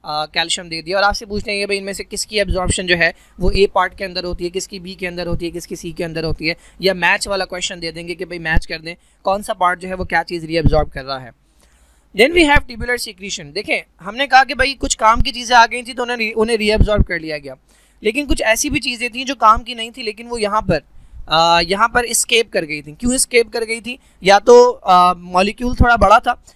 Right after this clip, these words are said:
या फिर charge का issue था या वैसे ही speed ज़्यादा थी जिसकी वजह से, आ, वो filter कर, आ, filter नहीं हो सकी और यहाँ से escape करके आगे चली गई। लेकिन ये वो molecule है जो body को नहीं चाहिए तो इन्हें पकड़ पकड़ कर डाला जाता है urine के अंदर।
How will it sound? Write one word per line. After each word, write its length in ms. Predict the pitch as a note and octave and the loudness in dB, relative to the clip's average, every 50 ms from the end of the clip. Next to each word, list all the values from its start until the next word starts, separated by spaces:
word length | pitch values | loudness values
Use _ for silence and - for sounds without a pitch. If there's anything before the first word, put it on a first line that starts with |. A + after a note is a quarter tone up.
| _ - | _ -4
या 140 | - F#3+ G3+ | 0 2 2
फिर 140 | G#3 A3 A#3 | 2 0 -4
charge 360 | - - G#3+ G3 G3+ A#3 - - | -2 4 6 8 6 6 4 2
का 100 | - A3+ | -2 0
issue 240 | G#3+ G#3 - A#3 G#3+ | 0 0 2 0 2
था 200 | F3+ G3 F3+ F#3 - | 2 2 0 0 -2
या 140 | D#3+ F#3 G#3+ G3 | 0 2 2 2
वैसे 300 | F#3+ G3 G3 F#3+ - G#3 | 2 0 -2 -2 -2 -2
ही 320 | G3 D#3+ - - - F3+ | -2 -4 -6 -10 -10 -6
speed 340 | F3 - - A3+ A#3 C4 G3+ | -6 -6 -4 -4 -6 -2 2
ज़्यादा 280 | F3+ G#3+ F#3+ G3 A3 A#3 | 4 4 4 4 2 -2
थी 160 | - A3 G#3+ - _ _ _ - | -4 -6 -16 -16 _ _ _ -6
जिसकी 240 | G#3 - - - A3+ | -6 -6 -4 -2 2
वजह 200 | G#3+ G#3+ G#3+ G#3+ | 4 4 4 4
से, 220 | - A3 A3+ - - _ _ _ _ - | 4 2 0 -2 -2 _ _ _ _ 0
आ, 180 | - E3 F3 F3+ | 2 4 4 4
वो 120 | F#3 G3+ G#3+ | 4 2 2
filter 300 | - G#3+ G#3+ A3 A#3 A3+ | 2 2 0 0 -2 -4
कर, 160 | G#3+ A3+ A3 | -4 -4 0
आ, 140 | A3 G3 F#3+ G3 | 2 2 2 4
filter 340 | - A3+ - - C4 B3 A3+ | 4 2 4 4 2 0 0
नहीं 140 | A#3 G#3+ G3 | 2 2 2
हो 60 | G#3 | 2
सकी 260 | - G#3+ G3 G3 A3+ | 2 0 -4 -4 -2
और 140 | A#3 A3+ G3+ | 0 0 2
यहाँ 200 | F#3+ G3 G3 G3+ | 2 2 2 0
से 120 | G#3 - A#3 | 0 -2 -6
escape 360 | A#3 - - G3+ G#3 G#3 - | -6 -6 -4 -4 -4 -2 -2
करके 220 | G#3+ G3 G3 G#3+ | -2 0 4 4
आगे 200 | G3 E3+ E3 F3 | 4 4 2 -2
चली 220 | E3+ E3+ D3+ C#3+ C#3 | -8 -8 -8 -10 -10
गई। 140 | C3 B2+ - _ _ _ _ _ - - | -14 -18 -20 _ _ _ _ _ -10 -4
लेकिन 240 | - G3+ G#3+ B3+ C4+ | -2 0 0 0 -2
ये 60 | C#4+ | 0
वो 140 | C#4+ C4+ B3+ | 4 4 6
molecule 380 | B3 B3+ C4 B3+ B3+ G#3+ B3 C4 | 6 4 4 2 0 -8 -8 -6
है 60 | C4 | -4
जो 80 | B3 B3+ | -2 2
body 220 | G#3+ A3 G#3+ A3 A#3 | 2 2 2 0 -2
को 100 | G#3 A#3 | -8 -10
नहीं 160 | A3 A3+ A3+ | -10 -10 -8
चाहिए 260 | - A3 G3 G#3 A3+ | -4 -4 -4 -4 -6
तो 100 | A3 A#3 | -10 -10
इन्हें 140 | A#3 A#3 A3+ | -10 -8 -6
पकड़ 180 | G3 G#3 A3 A#3 | -6 -6 -6 -6
पकड़ 180 | A3 A3 A3 A3 | -6 -6 -8 -8
कर 120 | G#3+ A#3 | -8 -6
डाला 260 | A3 F#3 E3+ F3 G3 G3+ | -4 -2 0 0 0 2
जाता 280 | G3 G#3 F#3 - G3+ F#3+ | 2 2 0 0 -2 0
है 180 | G3+ G3 G3+ | 2 2 2
urine 260 | G3 E3+ E3+ F3+ F3+ E3 | 2 0 -2 -4 -4 -4
के 80 | E3+ | -6
अंदर। 220 | D3+ C#3 B2+ B2+ | -6 -6 -8 -14